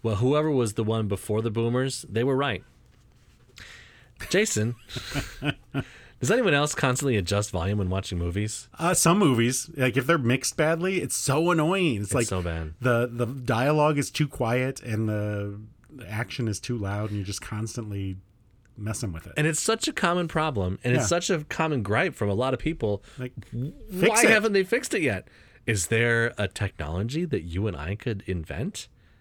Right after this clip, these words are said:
Speaker 2: No, I mean, they have it right fucking here. We do it, right? We
Speaker 1: Oh,
Speaker 2: turn down
Speaker 1: yeah.
Speaker 2: the music so that they can hear us while we're talking. We turn
Speaker 1: Oh, so what you want us to do is you want us to dub over movies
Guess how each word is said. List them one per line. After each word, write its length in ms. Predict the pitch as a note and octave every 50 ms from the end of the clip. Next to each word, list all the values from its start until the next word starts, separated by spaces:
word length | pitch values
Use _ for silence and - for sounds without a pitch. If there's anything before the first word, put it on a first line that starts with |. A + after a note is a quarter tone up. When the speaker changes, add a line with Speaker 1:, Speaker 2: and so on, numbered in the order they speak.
| - -
Speaker 2:
No, 340 | C#4+ F#4+ G4+ E4+ G3 B2+
I 80 | A#2+ C3
mean, 120 | E3+ G#3
they 80 | A3 A3
have 120 | G#3+ B3 B3
it 40 | G#3
right 180 | G3 A3 A3+
fucking 300 | - A#3 G#3+ - A#3+ G3
here. 240 | F3+ A3+ C4+ B3 D3
We 180 | A#2 C#3 G#3+ B3
do 160 | F#3+ D#3 G#3+
it, 120 | B3 -
right? 360 | - C3 C#3+ F3+ A#3 B3+ A#3+ _ _ _ _ _ _ _ _ - -
We 80 | C#3+ A2
Speaker 1:
Oh, 20 |
Speaker 2:
turn 220 | - G3 G3 -
down 140 | F#3+ F#3 F#3+
Speaker 1:
yeah. 40 | G3
Speaker 2:
the 60 | G3+
music 420 | E3+ D#3+ D#3+ E3 F3+ F3+ A3 G3+ -
so 120 | - F#3+
that 140 | D3+ D#3 C#3+
they 120 | D#3 D3+ C#3
can 160 | - E3 D3
hear 240 | A#2 D3 D3+ D3+ D#3
us 180 | F3+ F3 -
while 140 | D#3+ D3 D3
we're 80 | D3 C#3+
talking. 440 | - - A2 A#2 A#2 - F3 F#3 G3 F#3 F3+
We 80 | D3
turn 80 | - E2+
Speaker 1:
Oh, 380 | F2 F2+ F#2+ G2 F#2+ F#2 E2+ E2 - - - - - -
so 180 | - - A2
what 180 | G2 G2 G#2+ B2+
you 140 | B2 C#3 D3
want 180 | C#3+ A#2 G2+ G2
us 140 | F2+ -
to 60 | - F#2+
do 140 | F2+ F#2+ F#2
is 140 | F2 E2 G#2
you 100 | A#2+ A#2+
want 180 | B2 A2+ G#2
us 160 | G2 F2 -
to 100 | - G2
dub 260 | E2+ E2+ F#2+ F2 D#2+ D2+
over 280 | G2 A#2+ C#3+ C#3 A#2 F#2
movies 680 | F2+ F2 E2+ D2+ D#2+ D#2 D#2 D#2 - - - -